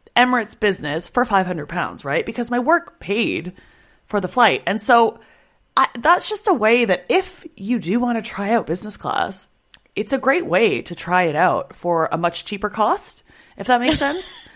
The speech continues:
Speaker 1: Like,
Speaker 2: Can I tell you, tell you something funny? So you did this and you
Speaker 1: Yeah.
Speaker 2: inspired me.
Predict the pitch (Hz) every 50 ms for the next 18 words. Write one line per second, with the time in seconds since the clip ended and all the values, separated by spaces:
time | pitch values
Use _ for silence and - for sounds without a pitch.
0 | - - - - - 254 262 269 - 320 311 330 349 339 339 330 330 320 - 453
1 | - _ _ - - 320 285 277 269 262 - 240 208 202 202 196 180 180 165 160
2 | 160 139 135 165 - - 185 185 196 233 262 262 226 208 185 160 165 143 - -
3 | 160 156 - - - 185 190 185 196 202 196 196 190 190 185 190 - - - -
4 | - - _ _ _ _ - 220 214 202 - - - 180 165 151 143 120 101 -
5 | - - -